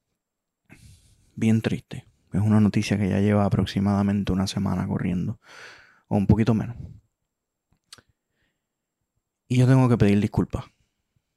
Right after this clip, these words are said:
Yo tengo que pedir disculpas porque yo llegué a conclusiones basado en la información que había dado la prensa.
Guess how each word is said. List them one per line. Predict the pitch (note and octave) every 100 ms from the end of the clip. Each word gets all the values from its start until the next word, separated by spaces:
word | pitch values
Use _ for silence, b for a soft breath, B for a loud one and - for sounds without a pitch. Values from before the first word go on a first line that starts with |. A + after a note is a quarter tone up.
| _ _ _ _ _ _ _ _
Yo | - G#2 G#2
tengo | G#2+ A2
que | G#2+
pedir | G2+ G2
disculpas | G#2 - C3 C3 A#2 -
porque | F#2+ F#2+ - F#2+
yo | G#2
llegué | G2+ G#2+ G#2 A2
a |
conclusiones | G#2 G#2+ G2+ G2+ G#2 A#2 C3 C#3+ - -
basado | - G2+ G#2 G#2
en | G2
la |
información | F#2+ G2+ G2 F#2 F#2+ G2
que | A2+
había | G#2+ G#2
dado | G2 F#2+
la | G2+
prensa. | - F#2+ G2+ A2